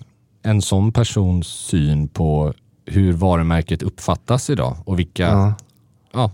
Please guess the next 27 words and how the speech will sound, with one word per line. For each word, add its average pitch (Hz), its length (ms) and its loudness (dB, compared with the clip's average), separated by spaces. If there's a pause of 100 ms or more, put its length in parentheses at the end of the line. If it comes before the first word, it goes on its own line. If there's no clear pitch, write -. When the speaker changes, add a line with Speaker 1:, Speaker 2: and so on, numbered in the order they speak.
Speaker 1:
vilka 120 280 2
kretsar - 880 -2
som 92 380 0
det 87 80 0
associeras 85 640 0
med. 92 320 0
För 90 340 0
Speaker 2:
Ja. 98 200 2 (100)
Jag 135 180 0
tror 170 120 2
han 147 120 0
kommer 139 220 2
svara 120 640 0
som 117 320 0
en 117 160 4
diplomat 117 560 0
ungefär. 127 300 -4
Speaker 1:
Nej, 165 160 2
men 143 200 2
för 131 300 0
det 101 280 0
är 113 60 4
bara 139 180 4
att 110 60 -2
ta 104 260 2
så 95 100 0
här 92 160 0